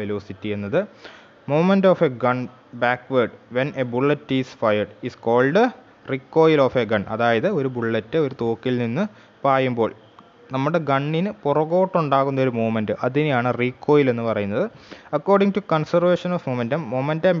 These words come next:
before firing is equal to momentum after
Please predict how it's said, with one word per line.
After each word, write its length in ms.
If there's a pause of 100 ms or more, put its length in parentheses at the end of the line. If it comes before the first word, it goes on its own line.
before 300 (100)
firing 340 (120)
is 180
equal 1160
to 80 (140)
momentum 380 (140)
after 260